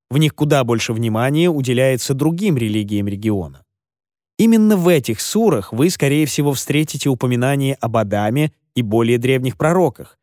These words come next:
Моисее, Аврааме и Иисусе. В них подчёркиваются значение нравственности, опасность поклонения ложному богу или богам, а также перечисляются способы попасть в рай и избежать ада.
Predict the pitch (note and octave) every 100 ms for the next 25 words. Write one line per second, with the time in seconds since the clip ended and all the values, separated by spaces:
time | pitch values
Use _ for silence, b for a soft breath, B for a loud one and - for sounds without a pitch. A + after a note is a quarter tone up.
0 | _ _ G#2 G#2 F#2 - E3 F3 F3 _
1 | B2+ A#2 G#2+ A2 C3+ C3+ b - A#2 A#2
2 | C3 - F3+ A#2 - - _ _ _ _
3 | _ _ _ G3+ A#3 G3 - F#3+ E3+ D#3
4 | C#3+ C3 C3 B2 A#2+ B2+ A2 G2+ G2+ C3
5 | E3 - C#3 C3+ - - B2 _ _ -
6 | - G3+ - D3 - C3 A#2+ B2 A#2 A2+
7 | A2 A2 A2+ G#2+ G#2+ G#2 A2 G#2+ G2+ G2+
8 | G#2 F#2+ F#2+ C#3 F#3+ F#3+ _ _ _ B2+
9 | A#3 G#3 G#3 G3 F3+ D#3+ - E3 F3+ E3+
10 | D#3+ - D#3+ F3+ D#3 D3 C#3 C#3 A#2+ -
11 | G#2+ A2 C#3+ D#3+ _ _ - D#3+ B2 C3
12 | A#2 B2 - - B2+ E2+ -